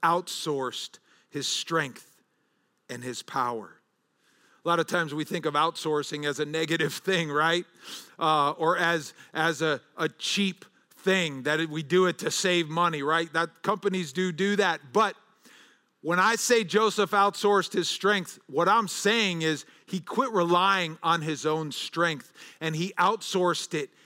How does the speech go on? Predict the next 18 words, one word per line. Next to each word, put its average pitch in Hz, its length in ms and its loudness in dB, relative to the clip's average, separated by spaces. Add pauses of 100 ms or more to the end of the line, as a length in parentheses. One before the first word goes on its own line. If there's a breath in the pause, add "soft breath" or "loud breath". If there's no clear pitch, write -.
and 160 180 -6
trusted 180 580 -2
in 151 260 -4
God, 160 540 2 (240 loud breath)
in 185 140 0
the 175 100 2
power 214 480 4
of 156 120 0
the 147 100 0
Holy 220 460 0
Spirit 233 680 2 (280 loud breath)
to 190 120 4
be 202 680 2 (260 soft breath)
his 233 640 4 (180 soft breath)
strength. 202 800 0 (240 loud breath)
And 160 300 -2
that 220 340 4 (240)
brought 190 480 4